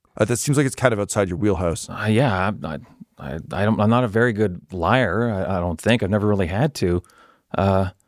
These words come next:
Speaker 2: look, I, I, I, I, I don't know if I can make her go somewhere, but I did find out where she is.
Speaker 1: Yeah, yeah, yeah,
Speaker 2: I can
Speaker 1: yeah.
Speaker 2: take you to her.
Speaker 1: Okay, that'd be great. Yeah, yeah, and you can say, "Hey, I'm here from the king, and these are my compatriots,"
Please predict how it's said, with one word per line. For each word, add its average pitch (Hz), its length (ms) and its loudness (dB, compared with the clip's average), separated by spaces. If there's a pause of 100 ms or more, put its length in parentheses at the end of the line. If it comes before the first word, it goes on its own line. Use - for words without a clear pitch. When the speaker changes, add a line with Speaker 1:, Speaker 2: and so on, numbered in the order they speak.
(560)
Speaker 2:
look, 131 160 2
I, 120 140 4
I, 120 320 2
I, 127 80 0 (180)
I, 131 120 2 (1500)
I 123 80 4
don't 156 100 4
know 139 40 4
if 127 60 0
I 120 60 4
can 98 200 0 (460)
make 104 320 4
her 107 140 0
go 107 220 2
somewhere, 95 280 0
but 101 100 2
I 98 40 2
did 120 220 0 (160)
find 127 460 2
out 127 240 4
where 117 160 2
she 98 220 -4
is. 120 260 4
Speaker 1:
Yeah, 160 300 4
yeah, 151 120 2
yeah, 151 160 4
Speaker 2:
I - 40 6
can 139 80 4
Speaker 1:
yeah. 151 80 4
Speaker 2:
take - 160 2
you 113 60 -2
to 165 260 0
her. 113 200 0 (180)
Speaker 1:
Okay, 143 220 4
that'd 151 220 2
be 156 80 -4
great. 156 300 0
Yeah, 165 120 4
yeah, 143 180 2
and 127 120 0
you 147 60 2
can 139 160 2
say, 160 280 2
"Hey, 151 160 4
I'm 147 120 4
here 147 120 2
from 139 140 -4
the 143 60 -4
king, 170 260 0
and 113 120 2
these 113 180 2
are 127 60 4
my 139 320 2 (320)
compatriots," 143 840 2